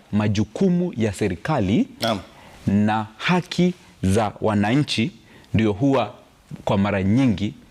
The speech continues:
Speaker 1: Rashid, huwa hazipatani. Jukumu la serikali na haki ya mwananchi. Na niweze kusema, eh, pengine, eh, Bwana George, pengine nikiangalia hapa ndiye aliweza kuwa, eh, mwa-, mwaka wa nineteen ninety-two.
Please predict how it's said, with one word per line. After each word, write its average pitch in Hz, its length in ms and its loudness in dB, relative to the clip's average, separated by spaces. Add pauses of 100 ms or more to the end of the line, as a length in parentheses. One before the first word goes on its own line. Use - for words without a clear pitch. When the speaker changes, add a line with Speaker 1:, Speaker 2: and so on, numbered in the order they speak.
(240)
Speaker 1:
Rashid, 107 400 -2
huwa 107 160 2
hazipatani. 85 680 -6 (280)
Jukumu 175 360 2
la 151 120 2
serikali 233 500 0 (360)
na 107 120 0
haki - 560 -4
ya 95 140 0
mwananchi. 85 560 -2 (560)
Na 131 100 2
niweze 190 260 2
kusema, 139 520 -2 (340)
eh, 107 340 0
pengine, 143 380 2 (220)
eh, 110 200 0
Bwana 110 240 2
George, 123 280 0
pengine 110 500 0
nikiangalia 98 520 0
hapa 117 180 0
ndiye 98 180 2
aliweza 98 400 2
kuwa, 98 520 -2 (120)
eh, 87 220 0
mwa-, 90 500 -2
mwaka 110 320 2
wa 95 180 0
nineteen 107 380 0
ninety-two. 98 460 -2